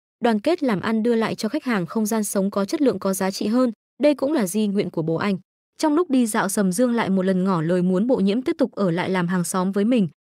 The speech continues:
Sầm Dương tặng cho Bộ Nhiễm chiếc buộc tóc. Bộ Nhiễm quay người muốn Sầm Dương buộc cho mình, đây cũng là lần đầu sếp Lộ tự buộc tóc cho người con gái lạ.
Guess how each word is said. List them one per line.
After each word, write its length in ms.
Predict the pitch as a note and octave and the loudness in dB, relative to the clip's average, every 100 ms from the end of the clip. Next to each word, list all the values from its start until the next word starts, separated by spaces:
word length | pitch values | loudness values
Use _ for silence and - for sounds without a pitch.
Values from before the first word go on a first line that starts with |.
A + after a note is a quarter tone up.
| _ - | _ -2
Sầm 200 | B3 G#3+ | 0 2
Dương 200 | C4+ C#4 | 2 0
tặng 240 | A#3+ G3 | -2 -4
cho 140 | F3+ G#3+ | -2 0
Bộ 120 | G3 | 2
Nhiễm 260 | F#3 G3 | 2 2
chiếc 200 | C4 E4 | 0 0
buộc 200 | A#3 F3 | 0 0
tóc. 180 | - C4 - _ _ _ | 0 -4 -4 _ _ _
Bộ 120 | A#3 A#3+ | 2 4
Nhiễm 200 | B3 D4 | 4 2
quay 180 | D4 | 2
người 180 | C4 G#3 | 2 2
muốn 220 | F#3 F#3 | 2 2
Sầm 260 | A3 B3+ F#3 | 2 2 2
Dương 260 | F3+ A#3 G#3 | 2 2 2
buộc 140 | F3 | 0
cho 140 | - | 0
mình, 200 | G#3 G3 D#3+ _ _ C4 | 2 2 0 _ _ 0
đây 120 | D4 | 2
cũng 180 | C4+ D4+ | 2 0
là 80 | |
lần 200 | A3 F3+ | 2 2
đầu 180 | F3+ F#3 | 2 2
sếp 240 | E3+ D4+ E4 | 0 -2 0
Lộ 160 | B3 | 0
tự 180 | - G#3+ | 0 0
buộc 240 | G3 F#3 | 0 0
tóc 140 | - D#4 | -2 -4
cho 120 | - | 0
người 200 | G#3 F3+ | 2 2
con 220 | D3 F#3 F3 | 0 -2 -2
gái 140 | D#3+ | -2
lạ. 200 | F#3+ F3+ | -2 -4